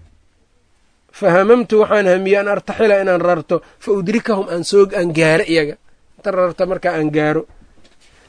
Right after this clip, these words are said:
Fa yaa laytanii, shallaytadayda, eh, facaltu, sidaa maan yeelo, alla maan sidaa yeelo.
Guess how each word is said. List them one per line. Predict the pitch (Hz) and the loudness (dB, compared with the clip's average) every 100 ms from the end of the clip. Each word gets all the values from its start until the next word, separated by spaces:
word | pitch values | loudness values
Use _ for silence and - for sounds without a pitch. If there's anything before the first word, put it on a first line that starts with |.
| _ | _
Fa | 196 | 4
yaa | 202 233 | 6 6
laytanii, | 240 262 240 220 208 | 6 4 4 4 4
shallaytadayda, | 202 196 196 185 226 220 202 226 | 2 4 4 6 6 8 8 6
eh, | 190 160 | 4 0
facaltu, | - 202 247 233 214 | 2 4 4 2 -2
sidaa | 226 202 | 2 2
maan | 185 180 | 2 2
yeelo, | 175 185 180 180 _ | 6 6 6 2 _
alla | - 240 220 | 4 6 6
maan | 196 185 | 4 0
sidaa | 165 185 170 | 0 2 2
yeelo. | 165 165 160 | 4 2 0